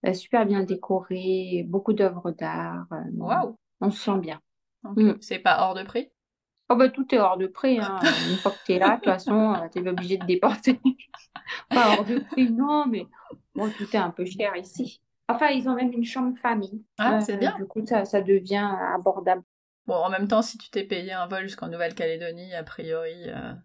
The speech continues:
Speaker 2: t'es plus à trois euros près, quoi.
Speaker 1: Ben voilà, c'est exactement ça. Tu sais que tu reviendras pas forcément,
Speaker 2: <laughs>
Speaker 1: donc,
Speaker 2: Oui,
Speaker 1: euh,
Speaker 2: bah, il faut profiter quand il y est,
Speaker 1: <laughs>
Speaker 2: absolument.
Speaker 1: tu fais tout ce qu'il y a à faire.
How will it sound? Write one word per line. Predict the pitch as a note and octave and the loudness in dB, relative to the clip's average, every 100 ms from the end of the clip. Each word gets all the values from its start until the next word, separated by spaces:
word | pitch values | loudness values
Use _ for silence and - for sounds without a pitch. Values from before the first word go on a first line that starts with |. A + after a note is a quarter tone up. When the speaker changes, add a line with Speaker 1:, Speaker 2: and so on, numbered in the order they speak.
| _ | _
Speaker 2:
t'es | E3 | -12
plus | - F#3 F#3+ | -10 -10 -2
à | F#3 D#3 | 0 0
trois | D#3+ - E3 | -2 -2 -2
euros | E3+ E3+ | -2 -4
près, | - D#3+ D#3+ | -4 -8 -8
quoi. | A3 E3 _ _ _ _ - | -10 -12 _ _ _ _ -6
Speaker 1:
Ben | F#3 F#3 F#3+ | -4 -4 -6
voilà, | F#3 F#3 A3 G#3+ | -6 -4 -6 -6
c'est | - F3+ | -4 -4
exactement | F3+ G#3+ G#3+ - G#3+ G#3 | -6 -10 -10 -2 -2 -2
ça. | - G3+ G#3 _ _ _ F3 | -6 -10 -10 _ _ _ -18
Tu | - | -6
sais | - | -6
que | - | 0
tu | |
reviendras | G3 F#3+ F#3 F3 | 0 0 -2 -2
pas | - A#3+ | 0 0
forcément, | B3 B3 - G#3+ G#3+ B3 | 0 -2 0 2 4 4
Speaker 2:
<laughs> | |
Speaker 1:
donc, | D4+ | 2
Speaker 2:
Oui, | D#4+ E4+ | 0 0
Speaker 1:
euh, | C4+ C#4 | 4 4
Speaker 2:
bah, | C#4+ | 4
il | B3 | 0
faut | - | -4
profiter | - D4 - F3+ A3+ B3 | -4 -4 -4 0 2 2
quand | F3+ E3+ B3+ | 0 -4 -2
il | |
y | |
est, | B3 G#3 - D#3+ | 0 0 -2 -6
Speaker 1:
<laughs> | F#3+ | -6
Speaker 2:
absolument. | F3 - C#4 A3+ A#3 | -6 -4 -2 0 0
Speaker 1:
tu | A3 | 0
fais | - B3+ | 2 4
tout | C4 | 4
ce | - | 6
qu'il | C#4+ | 6
y | |
a | B3 | 6
à | |
faire. | - C4 | 6 2